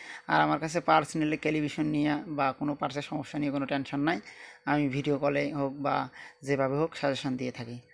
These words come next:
হুম, এখন আপনার হলো, আহ, এ-, এটা দেখাবো আজকে, এ-, এটার সমস্যা আগে দেখে নিই। এটা ঠিক করার পরে সমস্যা হইলো, এটা দুই কেজি দিতেছি, আহ, দেখাইতেছে, আহ, দুই কেজি পাঁচশো আটানব্বই গ্রাম। এটা ঠিক করব কিভাবে,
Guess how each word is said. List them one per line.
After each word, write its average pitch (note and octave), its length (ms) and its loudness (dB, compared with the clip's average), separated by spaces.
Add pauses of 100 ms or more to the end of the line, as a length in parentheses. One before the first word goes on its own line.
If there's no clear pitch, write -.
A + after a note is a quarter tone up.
(440)
হুম, F3 220 -4 (720)
এখন F#3 500 0 (800)
আপনার D3+ 300 0
হলো, D#3+ 300 2
আহ, F3 80 0
এ-, E3+ 720 2
এটা F#3+ 140 4
দেখাবো G3 600 2
আজকে, F3 460 2
এ-, F#3 360 -6 (100)
এটার D#3 180 -2
সমস্যা D3+ 400 -2
আগে D3 140 0
দেখে C#3+ 240 -2
নিই। D3 160 2 (400)
এটা D#3+ 80 0
ঠিক - 220 -4
করার F3+ 220 6
পরে F#3 160 0
সমস্যা E3 380 0
হইলো, E3 180 2
এটা E3+ 260 2 (360)
দুই E3+ 180 0
কেজি F3+ 280 0
দিতেছি, F#3 640 -2
আহ, D#3 480 4
দেখাইতেছে, D#3+ 640 0
আহ, - 840 -8
দুই D#3+ 260 0
কেজি E3+ 320 0
পাঁচশো D3+ 440 2
আটানব্বই D3 600 0
গ্রাম। C3 420 -8
এটা E3+ 180 0
ঠিক - 220 -6
করব D#3 240 0
কিভাবে, D3+ 440 -2